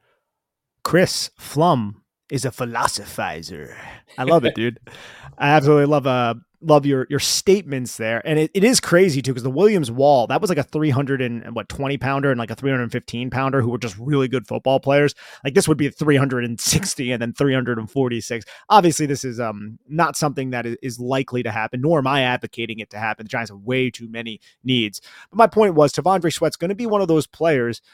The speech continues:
Speaker 1: that we're gonna see, like, on Sunday Night Football, Monday Night Football. He's gonna make one of those plays, like a Vita Vea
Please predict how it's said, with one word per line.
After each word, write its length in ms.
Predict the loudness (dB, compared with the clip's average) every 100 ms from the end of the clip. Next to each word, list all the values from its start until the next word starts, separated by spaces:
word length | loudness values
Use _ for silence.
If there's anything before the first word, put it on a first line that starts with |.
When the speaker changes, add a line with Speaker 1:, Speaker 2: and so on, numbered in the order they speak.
| _ -4
Speaker 1:
that 200 | -2 0
we're 120 | 0
gonna 160 | 2 0
see, 460 | 0 0 0 -2 -6
like, 140 | -12 -10
on 140 | -12
Sunday 280 | -8 -6 -6
Night 180 | -6 0
Football, 340 | 0 6 6
Monday 200 | 6 0
Night 100 | -2
Football. 120 | -2 -2
He's 120 | 2
gonna 120 | 4
make 200 | 4 2
one 100 | 2
of 40 |
those 160 | 4 2
plays, 320 | 2 4 4
like 340 | 2 -4 -4 -4
a 40 |
Vita 240 | -2 0
Vea 420 | 0 2 0 0